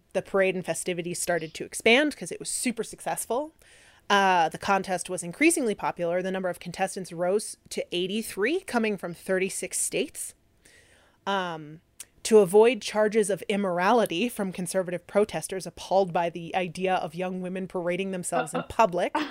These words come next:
Speaker 2: <laughs>
Speaker 1: organizers
Speaker 2: oh,
Speaker 1: presented
Speaker 2: no.
Speaker 1: the contestants as natural and unsophisticated, stressing their youth and wholesomeness.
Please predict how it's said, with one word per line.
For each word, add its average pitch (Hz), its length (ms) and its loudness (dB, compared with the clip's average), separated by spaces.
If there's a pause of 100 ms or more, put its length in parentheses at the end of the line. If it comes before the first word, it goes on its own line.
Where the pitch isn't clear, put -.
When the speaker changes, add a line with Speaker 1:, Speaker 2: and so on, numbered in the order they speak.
(240)
Speaker 2:
<laughs> - 460 -16
Speaker 1:
organizers 302 720 6
Speaker 2:
oh, - 40 -18
Speaker 1:
presented 208 520 0
Speaker 2:
no. 190 60 -8
Speaker 1:
the 247 60 0
contestants 185 680 -4
as 233 240 -4
natural 240 640 0
and 214 240 -2
unsophisticated, 180 1120 -4 (180)
stressing 220 600 2
their 175 140 -2
youth 202 520 -2
and 254 160 -6
wholesomeness. - 920 0